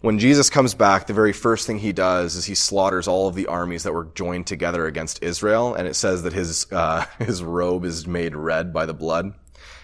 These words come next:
Talks about blood that, like, rises to the knees of just all of the people that Jesus kills as soon as he comes back. And then after that, places like Zechariah talk about people who won't submit to the Messiah and the consequence being that their eyes and their tongue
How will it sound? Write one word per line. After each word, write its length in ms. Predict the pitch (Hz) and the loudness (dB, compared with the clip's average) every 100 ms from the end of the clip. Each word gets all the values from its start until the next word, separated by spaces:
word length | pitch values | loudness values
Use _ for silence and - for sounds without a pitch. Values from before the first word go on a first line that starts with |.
| - | 0
Talks 260 | - 104 107 | 6 6 6
about 220 | 95 80 | 2 2
blood 340 | 90 90 92 | 4 4 4
that, 120 | 90 | 0
like, 220 | 85 82 - | -2 -2 -6
rises 680 | 85 85 78 95 95 87 - | -2 2 4 2 0 -2 -2
to 80 | 92 | -2
the 100 | 82 | -4
knees 560 | 82 85 85 95 92 | -4 -4 -4 -2 -4
of 120 | - | -4
just 160 | 78 - | -6 -2
all 260 | - 90 90 | 2 4 2
of 120 | 78 | -2
the 80 | 73 | -8
people 320 | 90 87 87 | -6 -4 -4
that 80 | 80 | -4
Jesus 320 | 82 87 78 | -6 -6 -6
kills 380 | - 101 87 85 | -6 -4 -2 -2
as 100 | 73 | -4
soon 200 | - 87 | -6 -6
as 100 | 80 | -6
he 80 | 82 | -6
comes 240 | 90 80 | -8 -8
back. 380 | 69 80 95 - - - - - - - | -2 -2 -2 -6 -18 -20 -20 -20 -20 -6
And 200 | 101 98 | -2 2
then 140 | 95 | 2
after 340 | 90 90 - 85 | 2 0 -2 4
that, 500 | 135 117 107 - - | 8 8 6 0 -2
places 340 | 110 101 98 | 0 0 0
like 180 | 98 90 | 0 2
Zechariah 640 | 92 92 92 90 120 104 | 2 2 2 0 2 2
talk 300 | 87 107 92 | 0 0 -2
about 180 | 101 80 | 0 -2
people 300 | - 98 92 | -2 -8 -8
who 100 | 95 | -6
won't 220 | 87 90 | -6 -6
submit 280 | - 95 90 | -6 -6 -6
to 80 | - | -6
the 120 | 90 | -4
Messiah 580 | 82 - 76 85 101 120 | -4 -4 -2 0 0 -2
and 120 | 95 87 | -2 -6
the 40 | |
consequence 600 | - 92 92 - 98 85 | -6 -6 -6 -4 -6 -6
being 360 | 78 87 98 95 | -8 -6 -4 -4
that 80 | |
their 200 | 92 87 | -2 -2
eyes 340 | 85 87 98 101 | 2 0 0 -4
and 120 | 98 | -4
their 100 | 82 | -6
tongue 460 | - 98 82 76 | -6 -6 -6 -6